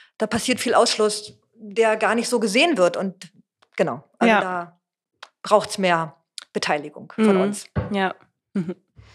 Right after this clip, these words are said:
Speaker 2: Sitzen wir ja schon mal so schön zusammen und wir wollten Sie jetzt mal fragen, ob Sie schon immer was, äh,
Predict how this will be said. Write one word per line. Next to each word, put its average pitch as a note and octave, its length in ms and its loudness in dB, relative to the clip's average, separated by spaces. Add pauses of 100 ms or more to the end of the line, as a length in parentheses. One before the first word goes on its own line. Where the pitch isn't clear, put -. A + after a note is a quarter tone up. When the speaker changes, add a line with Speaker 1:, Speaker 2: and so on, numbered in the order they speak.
(1120)
Speaker 2:
Sitzen E4 240 4
wir D4 100 8
ja B3 120 6
schon B3+ 140 -2
mal A#3 140 4
so A3 140 -2
schön C4 260 4
zusammen G#3+ 480 2
und A3 180 -2
wir A#3+ 160 4
wollten B3+ 280 4
Sie A3+ 60 -2
jetzt A3 160 -8
mal A3 120 4
fragen, A3 460 2
ob G3+ 180 -2
Sie - 340 2
schon C4 200 0
immer C4 320 6
was, A3 400 0
äh, G#3 320 4